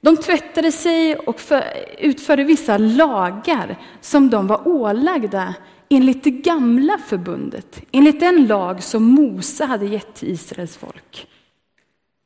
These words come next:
Så Jesus ber tjänarna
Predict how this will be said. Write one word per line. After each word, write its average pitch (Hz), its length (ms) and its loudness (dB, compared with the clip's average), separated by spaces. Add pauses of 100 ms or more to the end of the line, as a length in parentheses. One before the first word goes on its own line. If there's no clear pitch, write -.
(1400)
Så - 180 -2
Jesus 294 640 0
ber 185 320 -8 (180)
tjänarna 175 540 -8